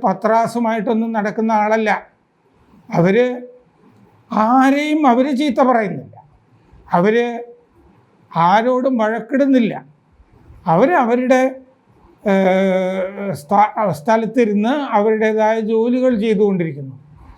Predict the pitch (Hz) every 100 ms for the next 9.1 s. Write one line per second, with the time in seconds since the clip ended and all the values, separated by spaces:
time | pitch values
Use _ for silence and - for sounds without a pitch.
0 | _ _ _ _ - 165 165 208 262 240
1 | 240 240 233 226 226 226 180 185 220 233
2 | 233 226 202 196 202 208 202 202 202 -
3 | _ _ _ _ - 165 165 170 208 220
4 | 220 214 214 214 214 190 220 220 220 226
5 | 214 208 196 196 190 190 165 - - -
6 | - 285 294 277 247 214 190 190 175 190
7 | 151 - - _ _ _ _ - - _
8 | - - 240 247 311 285 269 269 262 262
9 | 262